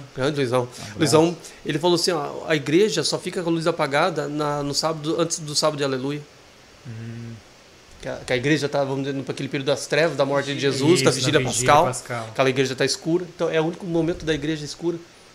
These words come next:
Speaker 1: Não tem necessidade de apagar a luz. É
Speaker 3: Uhum.
Speaker 1: verdade.
Speaker 3: É verdade.
Speaker 1: É verdade. Você pode criar um, uma atmosfera num outro momento, num, mas não sempre.
Speaker 3: Uhum.
Speaker 1: Na, a gente tava sempre.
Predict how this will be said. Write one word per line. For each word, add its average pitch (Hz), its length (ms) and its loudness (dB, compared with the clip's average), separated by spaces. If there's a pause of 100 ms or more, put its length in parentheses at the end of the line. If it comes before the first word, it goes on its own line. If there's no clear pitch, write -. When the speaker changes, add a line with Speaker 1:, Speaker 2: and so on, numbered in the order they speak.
(140)
Speaker 1:
Não 143 80 -14
tem 165 140 2
necessidade 165 540 4
de 135 60 -10
apagar 131 260 -4
a - 20 -10
luz. - 140 -12 (160)
É 262 40 -10
Speaker 3:
Uhum. 277 60 -4
Speaker 1:
verdade. 302 420 0 (400)
Speaker 3:
É 131 80 -14
verdade. 247 320 -14 (120)
Speaker 1:
É 220 40 -10
verdade. 196 300 -2
Você - 80 -14
pode 170 180 2
criar 170 180 4
um, 175 300 4 (460)
uma 165 160 2
atmosfera 170 460 6
num 170 100 8
outro 170 220 6
momento, 180 440 4
num, 156 560 -2
mas 160 200 0
não 202 180 6
sempre. 123 320 0 (100)
Speaker 3:
Uhum. 131 200 -6 (240)
Speaker 1:
Na, 143 320 -4
a - 20 -2
gente 175 140 0
tava 214 160 4
sempre. 147 440 0